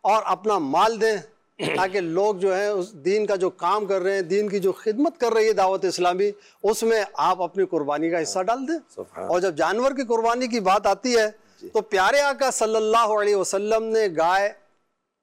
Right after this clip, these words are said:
Speaker 1: اونٹ، بکری اور مینڈے کی قربانی فرمائی ہے۔
Speaker 2: اللہ۔
Speaker 1: اور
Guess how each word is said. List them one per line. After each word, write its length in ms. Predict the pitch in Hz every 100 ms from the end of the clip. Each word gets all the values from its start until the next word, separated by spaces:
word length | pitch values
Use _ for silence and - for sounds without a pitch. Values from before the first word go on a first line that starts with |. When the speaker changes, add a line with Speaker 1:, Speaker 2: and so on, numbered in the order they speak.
| _ _ _
Speaker 1:
اونٹ، 460 | 196 208 226 226 226 - _ _ _ _ _ -
بکری 480 | 190 226 220 226 220 -
اور 240 | 202 233
مینڈے 420 | 196 175 180 196
کی 240 | 190 226 294 _ _ _
قربانی 360 | 190 170 175 170
فرمائی 480 | - 151 147 143 139
ہے۔ 60 |
Speaker 2:
اللہ۔ 440 | 123 92 80 87 85 - -
Speaker 1:
اور 300 | 196 220